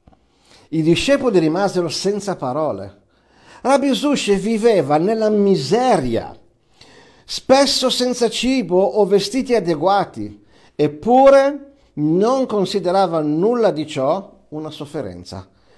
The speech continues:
La sua connessione con Dio gli dava una tale pace interiore che le difficoltà materiali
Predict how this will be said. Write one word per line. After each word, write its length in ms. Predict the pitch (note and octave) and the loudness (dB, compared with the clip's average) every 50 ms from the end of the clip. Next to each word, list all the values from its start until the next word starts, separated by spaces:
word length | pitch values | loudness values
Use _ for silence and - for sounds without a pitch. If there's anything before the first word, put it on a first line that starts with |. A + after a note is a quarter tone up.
| _ - - - - | _ -20 -20 -16 -10
La 120 | - A2+ | -8 -8
sua 500 | A2 - - - - A3 A#3+ B3 B3 B3+ | -6 -6 -8 -8 -6 -2 2 2 2 2
connessione 1040 | B3+ - G3 F#3 F3+ F3 F3 E3 D3+ - - - - F3+ G#3 A3 A3 G3+ E3+ D3+ C#3+ | 2 0 0 0 0 -2 -4 -4 -4 -4 -6 -4 0 0 0 0 0 0 -2 -4 -6
con 320 | D3 - C#3+ C3+ C3 C3 | -6 -6 -6 -4 -4 -6
Dio 600 | A#2 B2 B2 B2 B2+ C3 C#3+ D#3+ F#3+ A3 B3+ - - _ _ _ _ - _ | -4 -4 -4 -2 -2 -2 -4 -4 -4 -6 -10 -14 -20 _ _ _ _ -20 _
gli 280 | - - C#3 E3 E3+ D3 | -12 -8 -4 -4 -4 -2
dava 420 | B2 E3+ F#3+ G#3+ A3+ A3 F3+ E3+ E3 | -2 0 0 0 0 0 0 0 -2
una 240 | D3+ D3+ D3+ C#3 | -2 -2 -4 -6
tale 580 | - - - - A3+ A#3 A3+ A3 G3+ E3+ D3 C#3 | -10 -10 -6 -4 -2 -2 -2 -2 -2 -4 -4 -6
pace 440 | C#3 - G3 G#3 G#3 G3+ G#3 - E3+ | -6 -6 -6 -6 -6 -6 -8 -8 -6
interiore 1120 | E3 D#3+ D3 D3+ - C#3 C3+ C3+ B2+ B2+ C#3 D#3+ E3 E3+ F3+ F#3+ G#3 A3 A#3 C4 B3+ - _ _ _ _ _ _ _ _ _ _ _ _ _ | -6 -6 -6 -4 -2 -2 -2 -2 -2 -2 0 0 2 2 2 2 0 -2 -4 -6 -10 -16 _ _ _ _ _ _ _ _ _ _ _ _ _
che 160 | - - D3+ | -8 -6 -4
le 80 | D3 D3 | -2 -2
difficoltà 840 | C#3+ D#3+ - - E3+ D#3 - - D#3+ D#3 D3 D3+ - A3 A3+ G#3+ | -2 -4 -4 -2 -4 -2 -2 0 -2 -2 -2 0 2 2 4 4
materiali 1120 | G3+ F3 D#3 D3 C#3 - C#3 C3 B2 B2 A#2+ A#2 A#2 A2+ A2+ A#2+ A#2+ C3 D3+ E3 D#3+ - | 2 0 -4 -4 -4 -4 -4 -4 -4 -4 -6 -6 -6 -6 -6 -6 -6 -8 -8 -10 -12 -16